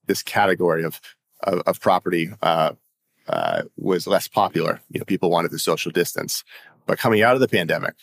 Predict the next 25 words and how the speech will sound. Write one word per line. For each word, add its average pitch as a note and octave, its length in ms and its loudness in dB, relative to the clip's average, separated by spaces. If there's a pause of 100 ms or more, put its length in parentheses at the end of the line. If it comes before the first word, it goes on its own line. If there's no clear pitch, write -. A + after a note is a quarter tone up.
(120)
we F#2+ 140 -4
think F#2+ 220 0
that F2 180 2
there F2+ 160 2
is F2 200 0
a, E2 220 0 (440)
um, E2+ 440 -2 (260)
a, - 220 -2
you - 80 0
know, F2+ 80 4
a - 40 2
craving A#2+ 500 2 (160)
to G#2 420 0 (160)
reconnect A#2 420 0
with F#2 120 -12
people, B2 360 0 (460)
whether G2 300 2
those F#2+ 160 2
be F#2 100 0
friends A#2 560 0
or A#2+ 160 0
new A#2+ 120 2
people A#2 340 0
as F#2+ 120 -4
well. F2+ 300 0